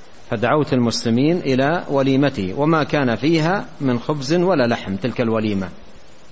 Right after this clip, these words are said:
ول-، آه، آه، تلك الوليمة لعرس النبي عليه الصلاة والسلام بصفية لم يكن فيها خبز ولا لحم. إذن ماذا كان فيها؟ قال: "وما كان فيها إلا أن أمر بلالا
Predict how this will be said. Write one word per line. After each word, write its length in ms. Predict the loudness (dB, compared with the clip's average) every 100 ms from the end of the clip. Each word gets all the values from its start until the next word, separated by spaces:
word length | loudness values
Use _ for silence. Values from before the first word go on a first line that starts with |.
| -8
ول-، 160 | -2 -2
آه، 400 | -2 -4 -4 -6 -2
آه، 140 | -2 0
تلك 220 | -2 2
الوليمة 640 | 2 2 2 2 2 0 0
لعرس 680 | 0 2 0 0 0 0 0
النبي 480 | 2 2 2 0 -2 -12 -16 -18 -18 -18 -18 -4
عليه 240 | 0 2 2
الصلاة 320 | 0 0 0
والسلام 440 | -2 -2 0 2 2
بصفية 540 | 0 -2 -2 0 2
لم 200 | 4 4
يكن 260 | 2 2 0
فيها 460 | 2 2 0 -2 -8 -6
خبز 240 | -2 0 2
ولا 320 | 4 4 2
لحم. 240 | 0 -4 -8 -10 -16 -18 -18 -6
إذن 160 | 0 4
ماذا 320 | 4 4 2
كان 280 | 2 0 0
فيها؟ 340 | -2 -4 -4 -8 -14 -18 -18 -18 -18 -18 -18 -18 -18 -18 -18 -18 -6
قال: 220 | 0 4 6
"وما 320 | 6 4 4
كان 340 | 4 4 4
فيها 640 | 2 2 2 2 0 0 2
إلا 460 | 2 4 2 2
أن 100 | 2
أمر 400 | 2 2 4 4
بلالا 600 | 2 2 2 2 2 0